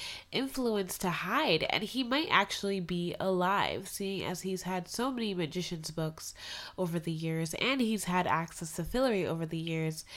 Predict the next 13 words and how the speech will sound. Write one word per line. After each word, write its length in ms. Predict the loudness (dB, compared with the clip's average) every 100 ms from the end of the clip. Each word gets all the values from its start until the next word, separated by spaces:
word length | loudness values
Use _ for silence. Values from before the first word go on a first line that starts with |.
| -14
So 240 | -6 -2 -2
he 180 | -2 0
might 200 | 0 0
have 140 | 0
just 240 | -2 0
been 200 | 0 0
looking 360 | 0 0 -4 -6
for 200 | 2 4
a 80 | 6
way 240 | 4 2
to 180 | -2 -2
escape, 580 | -2 -4 -2 -2 -4 -8 -8 -8 -10 -10 -4
escape 600 | -2 -2 2 4 2